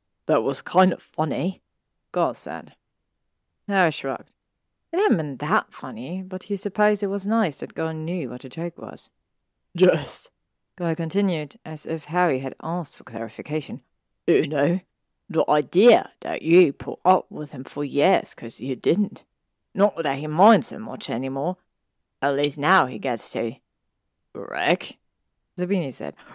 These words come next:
"Right, sorry." Goyle mumbled, subsiding. At a loss, Harry opened his mouth to ask what that had meant. It wasn't as if Malfoy had put up with him either, but Malfoy and Parkinson chose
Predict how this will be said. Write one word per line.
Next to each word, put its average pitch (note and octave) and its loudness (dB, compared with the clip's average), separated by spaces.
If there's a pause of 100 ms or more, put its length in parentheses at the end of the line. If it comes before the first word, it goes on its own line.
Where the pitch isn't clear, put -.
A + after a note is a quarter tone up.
"Right, A2 -2
sorry." C3+ -4 (580)
Goyle F3+ 0
mumbled, E3+ -2
subsiding. C#3 -6 (680)
At G3+ 0
a A3 4
loss, G#3+ 4
Harry G#3+ -2
opened G#3 -4
his F#3+ -4
mouth G3+ 0
to - -8
ask E3+ -12
what F3+ -12
that F#3+ -8
had F#3+ -8
meant. G#3+ -4 (800)
It A3 -6
wasn't A3+ 0
as D3+ -6
if D#3 -12
Malfoy E3+ -2
had - -14
put D3+ -10
up D#3+ -4
with - -12
him D#3 -8 (140)
either, F3 -6 (460)
but F#3 -6
Malfoy F#3 0
and F#3+ -2
Parkinson F3+ -2
chose E3+ -6